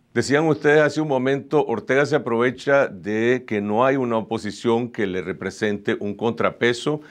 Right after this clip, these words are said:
se cierran los espacios institucionales para la oposición y aquí estamos excluyendo claramente al P L C que actúa como un instrumento,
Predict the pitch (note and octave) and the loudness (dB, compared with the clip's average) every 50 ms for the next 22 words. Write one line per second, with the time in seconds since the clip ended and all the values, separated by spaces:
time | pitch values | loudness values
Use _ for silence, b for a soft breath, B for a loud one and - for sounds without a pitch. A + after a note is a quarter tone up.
0 | B B B B B B - B2+ G#2+ G#2 - B2 C3 C#3+ D3 D3 C3 A#2+ A2+ A2 | B B B B B B -2 0 0 2 4 4 4 4 4 2 2 2 0 0
1 | G#2 G2+ - A#2+ B2 B2 G#2+ C3+ C3+ B2+ B2 A2 - - D#2+ - G#2 F#2 F#2+ A2 | -2 0 0 0 0 2 2 0 0 0 0 -2 -6 -8 -6 -6 -4 -2 -2 -2
2 | G#2 G#2 G#2 G#2+ A2 A#2+ C3 C3+ C3+ B B B B - G#2 G2+ G2+ G2 G2 G2 | 0 0 0 0 2 0 0 -2 -4 B B B B -2 0 2 2 2 2 0
3 | F2+ - G2 F#2+ - F#2 F2+ - - A#2+ B2 C#3+ E3 - - G#2+ F#2 E2 F#2+ G2 | 0 -2 -6 -6 -6 -8 -8 0 2 4 4 4 2 0 -2 -4 -4 -4 -6 -2
4 | - - A2 A2+ A2+ A#2 G#2+ A2 - - A2 G#2+ G2+ G2+ A2+ B2 A#2+ A2 A2 - | 0 0 0 2 2 -2 -2 -2 -4 -6 -4 -2 0 0 0 0 -2 -4 -4 -2
5 | G#2+ A2 A2+ A#2+ A2 G2+ A2 B2 A#2+ - A#2+ G2 F2+ - - G2 G2+ G#2+ A2 G#2+ | 0 2 2 2 0 0 -2 -2 -2 -2 -2 -2 -2 -2 -4 -2 -2 -2 -2 -2
6 | G#2+ - A2 - - - F#2 E2+ - - G#2 G2+ G#2+ A#2+ A#2+ - G#2 F2+ E2+ F#2+ | -2 -2 -4 -2 -2 -2 -4 -4 -6 -6 -4 -2 0 0 0 -2 -4 -6 -6 -4
7 | G#2 A2 G2+ - G2+ G2+ G2 A2 B2+ B2+ A#2+ - C3+ C3 C3 | -6 -6 -6 -6 -6 -4 -2 -2 -2 -2 -2 -2 -2 -2 -2